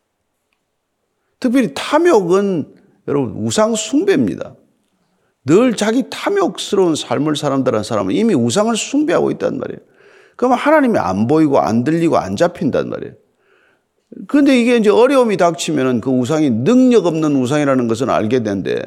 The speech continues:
어디를 가서 기대해야 되냐는 말이죠. 참 안타까운 결과를 맞게 됩니다.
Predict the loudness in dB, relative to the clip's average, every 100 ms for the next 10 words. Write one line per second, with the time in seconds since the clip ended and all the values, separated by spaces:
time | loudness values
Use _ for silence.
0 | -4 -2 0 0 0 -2 -4 -6 -4 -2
1 | -4 -8 -12 -12 -16 -20 -20 _ _ _
2 | _ _ _ -20 -20 -20 -20 -20 _ _
3 | _ -12 -2 0 2 0 0 -2 0 0
4 | 0 0 -2 -6 -6 -4 -2 -2 -4 -4
5 | -6 -8 -12 -14